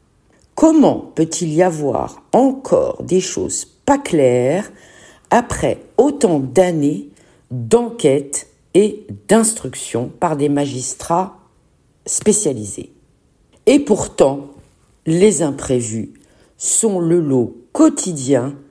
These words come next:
de la juridiction criminelle et donc, par voie de conséquence, également dans l'affaire de Madame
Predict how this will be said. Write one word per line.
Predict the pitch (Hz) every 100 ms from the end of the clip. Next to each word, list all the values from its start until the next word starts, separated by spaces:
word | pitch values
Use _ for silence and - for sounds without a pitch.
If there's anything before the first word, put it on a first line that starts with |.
| _ _ -
de | 127 170 170 -
la | 147 151
juridiction | 147 147 135 139 - 185 - - _
criminelle | - - 214 135 95 107 117 185 233 - - - _ _
et | 139 127
donc, | 135 165 160
par | 135
voie | 117 151
de |
conséquence, | - 139 - 113 110 127 180 - - - -
également | 180 147 135 151 226 254 - - -
dans | 151 262
l'affaire | 254 202 - 262 262 208
de | 165 233 - - -
Madame | 143 147 143 160 190